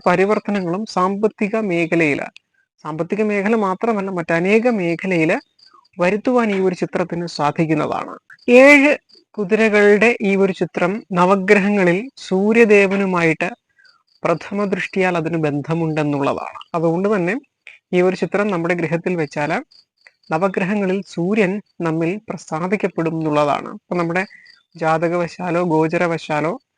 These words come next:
മറ്റ് രീതികളിലോ രവി അഥവാ സൂര്യൻ പിഴച്ചു നിൽക്കുകയാണ്, നീചാവസ്ഥയിൽ നിൽക്കുകയാണ്, സൂര്യൻ എന്ന ഗ്രഹത്തിന്മേൽ കാരകത്വമുള്ള സൗഭാഗ്യങ്ങൾ നമുക്ക് ലഭിക്കുന്നില്ല എന്നുണ്ടെങ്കിൽ ഈ ഒരു ചിത്രം നമ്മളുടെ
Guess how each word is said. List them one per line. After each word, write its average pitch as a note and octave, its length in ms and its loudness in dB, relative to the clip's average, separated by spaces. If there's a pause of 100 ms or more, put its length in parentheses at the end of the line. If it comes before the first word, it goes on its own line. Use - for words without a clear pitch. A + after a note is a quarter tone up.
(480)
മറ്റ് G#3 240 -6 (600)
രീതികളിലോ F#3 580 2 (360)
രവി F#3+ 200 -2 (160)
അഥവാ F3+ 260 -2 (640)
സൂര്യൻ A3 340 -4 (100)
പിഴച്ചു F#3 360 -2
നിൽക്കുകയാണ്, F3 440 -4 (100)
നീചാവസ്ഥയിൽ F3 800 -2
നിൽക്കുകയാണ്, D#3+ 480 -4 (300)
സൂര്യൻ G3+ 340 0
എന്ന F#3+ 240 -4
ഗ്രഹത്തിന്മേൽ F3+ 800 -4 (300)
കാരകത്വമുള്ള E3+ 840 -2 (760)
സൗഭാഗ്യങ്ങൾ G3+ 720 2
നമുക്ക് F#3 320 -4 (380)
ലഭിക്കുന്നില്ല G3+ 560 -2 (140)
എന്നുണ്ടെങ്കിൽ E3+ 520 -2 (200)
ഈ D4+ 120 4
ഒരു C4 180 2
ചിത്രം - 320 -2 (140)
നമ്മളുടെ F3 340 -2